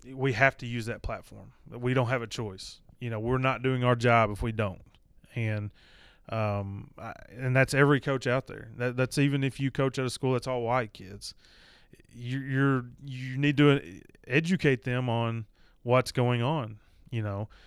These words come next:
and, um, and,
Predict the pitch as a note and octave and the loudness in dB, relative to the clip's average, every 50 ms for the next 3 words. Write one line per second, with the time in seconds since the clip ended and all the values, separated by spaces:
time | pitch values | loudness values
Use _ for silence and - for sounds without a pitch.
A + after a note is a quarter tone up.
0 | - - _ _ - A#2+ A#2+ A#2+ A#2 A2+ A2 A2 A2 G#2+ G#2+ G#2 G2+ G2+ G#2+ G#2 | -20 -20 _ _ -6 -4 -2 -2 -2 -2 -2 -2 -2 -2 -2 -2 -4 -6 -8 -12
1 | G2 _ _ _ _ _ _ _ _ _ _ _ _ _ _ _ _ _ _ - | -16 _ _ _ _ _ _ _ _ _ _ _ _ _ _ _ _ _ _ -20
2 | - - D3+ C#3+ C#3 B2+ B2 B2 B2 - | -14 -6 -2 0 0 0 -2 -6 -10 -12